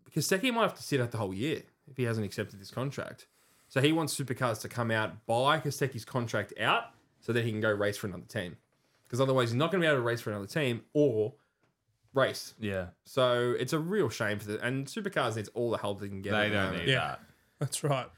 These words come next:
Speaker 1: So it's really sad. Um, hopefully it can be, ho-, can, hopefully something can happen. It's obviously a conflict between Barry Ryan, who's the C E O,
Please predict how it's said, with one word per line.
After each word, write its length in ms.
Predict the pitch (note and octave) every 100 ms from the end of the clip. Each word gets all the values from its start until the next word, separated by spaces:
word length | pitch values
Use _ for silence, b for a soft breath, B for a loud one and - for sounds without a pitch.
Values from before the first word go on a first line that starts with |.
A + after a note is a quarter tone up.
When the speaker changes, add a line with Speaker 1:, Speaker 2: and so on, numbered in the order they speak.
| B B B B -
Speaker 1:
So 440 | - C3+ B2+ B2+ B B E3
it's 160 | D3
really 200 | F3+ F3
sad. 520 | - D3+ C#3 C#3 C#3 B2
Um, 680 | B2 B2 B2 A#2+ A#2 A2+ - _ - -
hopefully 400 | E3 D#3+ D#3+ D3
it 60 |
can 140 | C#3 B2
be, 340 | A#2 G#2+ - _ -
ho-, 200 | D3+ D#3
can, 200 | D#3+ C#3+
hopefully 460 | - F#3 F3+ E3
something 340 | C3+ C#3 B2+ B2
can 140 | A#2
happen. 400 | G#2+ A2+ A#2 A2
It's 120 | -
obviously 440 | D3 D#3+ F3 F#3 D3+
a 60 |
conflict 380 | C3 C3+ C3 A#2
between 280 | A#2+ C3+ A2+
Barry 280 | A2+ A2+ G#2
Ryan, 360 | G#2 G#2 G2+
who's 160 | A2 G2+
the 80 | G#2
C 340 | - G#2 G2 F#2+
E 20 |
O, 320 | F#2+ F#2